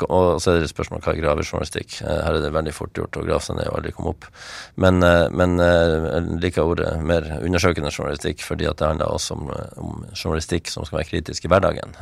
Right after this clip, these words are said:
Eh, det trenger ikke å ta et år og ta tre årsverk og gjøre et, eh, gravende journalistisk arbeid. Eh, og for lokalavisene så, så kan du, er det mange måter å jobbe mer aktivt og ikke minst mer bevisst for å, å, eh, eh,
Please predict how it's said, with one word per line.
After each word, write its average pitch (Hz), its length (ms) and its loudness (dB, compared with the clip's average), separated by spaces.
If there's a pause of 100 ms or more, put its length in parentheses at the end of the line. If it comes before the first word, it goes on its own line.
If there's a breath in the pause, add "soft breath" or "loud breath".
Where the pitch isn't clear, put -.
Eh, 78 500 -6 (240 loud breath)
det - 140 0
trenger 95 180 6
ikke 71 220 -4
å 71 180 -2
ta 78 160 4
et - 160 -4
år 76 160 2
og 73 240 -2
ta - 140 -4 (100)
tre - 220 -4
årsverk - 480 -6
og 73 100 -4
gjøre 78 160 -6
et, - 160 -12
eh, 76 80 -6
gravende 76 380 0 (100)
journalistisk 76 560 -6
arbeid. 82 320 -4 (480 loud breath)
Eh, 85 480 6
og 76 160 2
for 87 140 -4
lokalavisene 85 580 2
så, - 260 0 (220)
så - 160 -6
kan 78 240 0
du, 78 80 -4
er 76 80 -2
det 82 80 0
mange 82 240 0
måter 80 320 0
å - 80 -2
jobbe 80 320 0 (160)
mer 76 320 0
aktivt - 400 -4
og 78 160 -8
ikke 78 240 -10
minst 78 260 -8
mer 78 220 -2
bevisst 80 560 -4
for 78 160 -4
å, 76 40 -2 (120)
å, 78 200 -6 (120)
eh, - 340 -12 (300 loud breath)
eh, 82 200 2